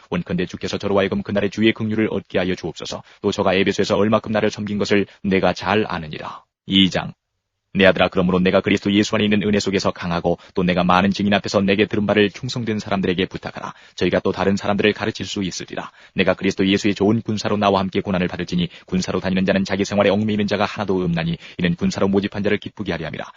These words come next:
경계하는 자가 법대로 경계하지 아니하면 면류관을 얻지 못할 것이며, 수고하는 농부가 곡식을 먼저 받는 것이 마땅하니라.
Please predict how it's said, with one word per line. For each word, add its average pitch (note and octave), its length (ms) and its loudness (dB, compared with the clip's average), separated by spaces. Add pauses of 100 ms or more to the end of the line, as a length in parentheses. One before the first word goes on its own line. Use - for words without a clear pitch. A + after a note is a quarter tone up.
(200)
경계하는 F#2 380 2
자가 F#2+ 180 4
법대로 G#2 320 0
경계하지 G#2 400 2
아니하면 F#2 320 0 (140)
면류관을 G#2 440 2
얻지 F#2+ 220 -4
못할 F2 180 -4
것이며, E2+ 320 -4 (140)
수고하는 F#2 400 -2
농부가 F#2 320 -2
곡식을 G2+ 300 -4
먼저 G2 200 0
받는 G#2 220 -2
것이 G#2 160 -4
마땅하니라. E2+ 520 -6